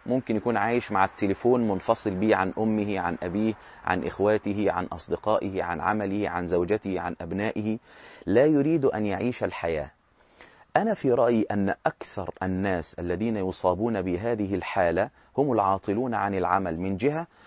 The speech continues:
والذين يدمنون وسائل التواصل والقنوات والأخبار واليوتيوب. في رأيي أن الاتجاهين دول،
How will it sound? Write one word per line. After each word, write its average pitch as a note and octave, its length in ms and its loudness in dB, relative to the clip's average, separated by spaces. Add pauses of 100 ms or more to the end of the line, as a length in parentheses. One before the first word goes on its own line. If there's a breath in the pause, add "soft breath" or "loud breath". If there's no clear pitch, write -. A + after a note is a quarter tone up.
(140)
والذين G#2 500 2
يدمنون G#2+ 680 0
وسائل F#2 520 -2
التواصل A2 840 -2
والقنوات F#2 840 -2
والأخبار G2+ 720 0
واليوتيوب. F#2+ 600 0 (520 loud breath)
في A2 140 4
رأيي C#3+ 340 6
أن A2+ 120 4
الاتجاهين G#2+ 680 4
دول، F2+ 220 2